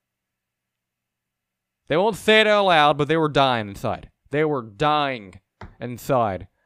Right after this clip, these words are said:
that the Chargers hired Jim Harbaugh. I mean, he's gonna put together a really good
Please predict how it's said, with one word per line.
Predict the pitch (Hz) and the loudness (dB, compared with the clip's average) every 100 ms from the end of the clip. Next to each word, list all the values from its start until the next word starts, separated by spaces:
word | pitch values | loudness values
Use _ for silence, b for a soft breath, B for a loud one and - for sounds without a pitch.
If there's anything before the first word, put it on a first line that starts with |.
| _ _ | _ _
that | 110 | -14
the | |
Chargers | 117 156 151 135 131 120 | -6 2 2 2 -2 -6
hired | - 123 120 110 101 | -6 -4 -2 -4 -6
Jim | 120 113 | -12 -10
Harbaugh. | 123 117 95 78 _ _ _ _ _ _ _ _ _ _ _ _ _ _ _ _ _ _ _ - | -8 -8 -10 -14 _ _ _ _ _ _ _ _ _ _ _ _ _ _ _ _ _ _ _ -14
I | |
mean, | 123 | -14
he's | 120 160 151 | -8 -8 -4
gonna | 185 | -4
put | - 196 160 | -4 -10 -10
together | 156 170 165 165 | -4 -2 -2 -4
a | 127 | -6
really | 110 147 170 165 | -6 -6 -6 -10
good | 143 156 160 160 | -8 -6 -6 -6